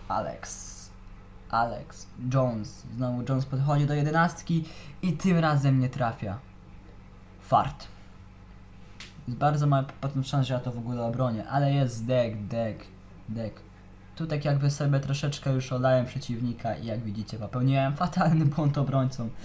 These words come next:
To już była moja wina i Hogan, Hogan strzelił bramkę.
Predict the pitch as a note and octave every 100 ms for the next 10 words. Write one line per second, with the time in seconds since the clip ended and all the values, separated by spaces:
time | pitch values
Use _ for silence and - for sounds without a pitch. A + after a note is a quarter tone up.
0 | - E3 C#3 C#3+ C3 C3+ C3 B2+ B2+ B2
1 | A#2+ B2 A#2 A#2 A#2+ - C3 A#2+ A#2 -
2 | - - D3+ C3+ A#2 - - A#2+ A2+ A2
3 | A2+ A2